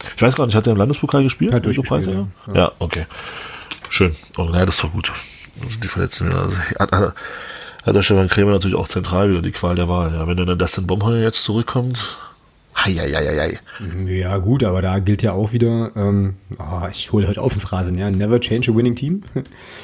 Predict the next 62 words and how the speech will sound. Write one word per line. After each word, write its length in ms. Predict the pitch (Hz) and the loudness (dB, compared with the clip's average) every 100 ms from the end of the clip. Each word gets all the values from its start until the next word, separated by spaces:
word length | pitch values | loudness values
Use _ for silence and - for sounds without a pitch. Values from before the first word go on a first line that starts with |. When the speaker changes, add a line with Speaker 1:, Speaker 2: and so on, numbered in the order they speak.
| - - - | -16 -14 -4
Speaker 2:
Also 140 | 104 | 0
ich 80 | 92 | 2
meine, 220 | 110 113 | 2 2
das 160 | 107 - | 0 0
ist 80 | 123 | 2
ja 60 | |
das, 160 | 113 113 | 2 2
was 80 | 113 | 2
wir 80 | 107 | 2
auch 80 | |
gerade 160 | - - | 0 -2
gesagt 240 | 95 92 | -2 -2
hatten, 180 | 98 95 | -4 -4
ne? 140 | 95 104 | -2 2
Also 120 | 107 | 6
Speaker 1:
Ja, 60 | |
ja, 140 | 143 147 | 6 4
Speaker 2:
warum 200 | 110 98 | 2 2
Speaker 1:
keine 100 | 98 | 4
Speaker 2:
jetzt, 80 | 113 | 4
Speaker 1:
Frage. 200 | 135 131 | 4 2
Speaker 2:
warum 180 | 90 117 | 4 2
jetzt 140 | 110 | 4
wechseln, 300 | 120 - 92 | 2 0 -2
großartig, 460 | 95 95 95 90 92 | -2 -4 -4 -6 -6
ne? 220 | 104 107 | -6 -6
Also 320 | 98 95 98 | -8 -6 -8
funktioniert 340 | 92 110 - 110 | -4 -4 0 2
Speaker 1:
Nee, 60 | |
Speaker 2:
ja 60 | 110 | 2
erstmal 280 | 117 127 117 | 4 2 2
Speaker 1:
nee, 40 | 123 | 0
Speaker 2:
alles. 100 | - _ _ | -2 _ _
Speaker 1:
nee, 80 | - - 92 110 | -14 -6 0 2
nee, 40 | |
aber 80 | 98 | 4
du 120 | 92 | 4
hast 160 | 98 - | 2 0
natürlich 360 | 92 95 98 | 0 0 0
dann 100 | 85 | -2
wieder 180 | 87 87 | -2 -2
Optionen 460 | - - 107 117 98 - | -4 -4 0 0 -4 -4
Speaker 2:
Ja, 80 | 170 | -2
Speaker 1:
als 80 | 190 | -2
Speaker 2:
richtig. 120 | - 107 | 0 0
Speaker 1:
Trainer 240 | 110 87 - | 0 -2 -4
und 100 | 131 | -6
Speaker 2:
Genau. 160 | 131 123 | -6 -4
Speaker 1:
kannst 300 | - 95 - | -4 -2 -2
auch 120 | 87 | 0
wieder, 340 | 87 87 87 - - - - - - - - | 0 0 -2 -8 -18 -18 -16 -16 -16 -16 -10
das 120 | - | -6
bereitet 380 | 92 95 98 101 | 2 4 4 4
dir 80 | 92 | 4
dann 80 | 87 | 2
doch 120 | 95 | 0
vielleicht 280 | 90 92 - | 2 2 2
auch 100 | 90 | 0
wieder 120 | 90 | 0
die 80 | 87 | 2
ein 100 | 92 | 2
oder 300 | 90 85 | 2 0